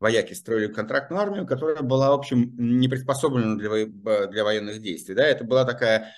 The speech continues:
э, механизм альтернативной зан-, занятости. Людям платят не очень большую зарплату, они ходят, м, и проводят свои дни в казарме. М, и все. А как только выяснилось, что надо воевать, это развалилось совершенно.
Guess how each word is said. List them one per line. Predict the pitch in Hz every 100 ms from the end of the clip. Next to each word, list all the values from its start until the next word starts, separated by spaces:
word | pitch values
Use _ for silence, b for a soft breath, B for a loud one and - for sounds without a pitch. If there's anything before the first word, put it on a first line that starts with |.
| -
э, | - 110 104
механизм | 113 120 120 131 139 127 127
альтернативной | 127 117 123 127 123 120
зан-, | 120 107 95 90
занятости. | 98 120 98 90 - 87 82 B B 110
Людям | 127 120 117
платят | 135 123 123
не | 120 131
очень | 117 107 101
большую | 98 120 113
зарплату, | 120 127 202 202 113
они | 107 127 147
ходят, | 131 - 123 98 -
м, | 107 101
и |
проводят | 92 98 107 117 110
свои | 92 92
дни | 98
в |
казарме. | - 90 90 82 80 73 B B B B 113
М, | 110 107 110 107
и | 117 120 131
все. | 131 87 85 -
А | 104
как | 101 110
только | 165 156
выяснилось, | 151 151 156 147
что | 151
надо | 147
воевать, | 147 160 196 196 -
это | 139 139 131 -
развалилось | 131 123 127 104 87 -
совершенно. | 87 87 - 135 175 175 180